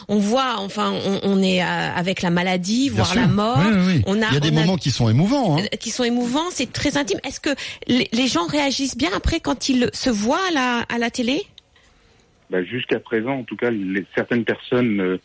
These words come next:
Speaker 3: ne voulaient pas être filmées sur des sé-, séquences un petit peu fortes, hein, parce qu'il y a vraiment des séquences, euh,
Speaker 1: Oui.
Speaker 3: fo-, fortes, parfois un petit peu dures en fonction de, euh, du regard qu'on peut y porter. Euh, et puis les gens, quand ils, on leur a proposé, en tout cas le réalisateur leur a proposé de regarder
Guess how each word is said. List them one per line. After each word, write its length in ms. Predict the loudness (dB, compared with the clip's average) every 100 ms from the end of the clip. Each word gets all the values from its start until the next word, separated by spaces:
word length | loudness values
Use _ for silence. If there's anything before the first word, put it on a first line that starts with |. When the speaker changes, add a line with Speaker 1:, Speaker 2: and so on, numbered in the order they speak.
| -12 -20 _
Speaker 3:
ne 180 | -2 0
voulaient 320 | 0 -2 -2
pas 200 | 0 0
être 240 | -2 -4 -6
filmées 360 | -2 0 0
sur 140 | 0 -4
des 120 | -4 0
sé-, 180 | 0 0 -2 -8 -4
séquences 300 | -2 -2 0
un 80 | -2
petit 140 | 0
peu 120 | 0 0
fortes, 240 | 0 -4 -4
hein, 80 | -8
parce 140 | -6
qu'il 140 | -2 0
y 20 |
a 20 |
vraiment 220 | 2 2
des 120 | 0 -2
séquences, 300 | -2 0 -2 0
euh, 120 | 0 -2 -8 -6
Speaker 1:
Oui. 220 | -2 -2
Speaker 3:
fo-, 240 | 0 -2
fortes, 320 | 0 -2 -2 -6 _ _
parfois 300 | -10 -4 -2
un 60 | -2
petit 160 | -4
peu 140 | -4 0
dures 300 | 2 0 0
en 80 | -2
fonction 380 | -2 -2 0 0
de, 160 | -2 -4 -14 -8 -2
euh, 80 | 0
du 160 | 2
regard 340 | 2 2 0 -2
qu'on 140 | -6
peut 180 | -2 0
y 80 | 0
porter. 420 | -2 -2 -2 -2 -4 -12 -10 -2
Euh, 160 | 0 0
et 100 | -2
puis 180 | 0 2
les 140 | 2
gens, 160 | 0 -2
quand 160 | -2 0
ils, 80 | 0
on 80 | 2
leur 200 | 0 -2
a 60 |
proposé, 640 | -4 -2 0 0 0 0 -4
en 220 | -20 _
tout 60 | -4
cas 20 |
le 140 | 0 0
réalisateur 560 | -2 -4 -4 -2 -2
leur 120 | -2 -4
a 60 |
proposé 380 | -4 -4 -2 0
de 100 | 0
regarder 760 | 0 2 2 2 0 0 -2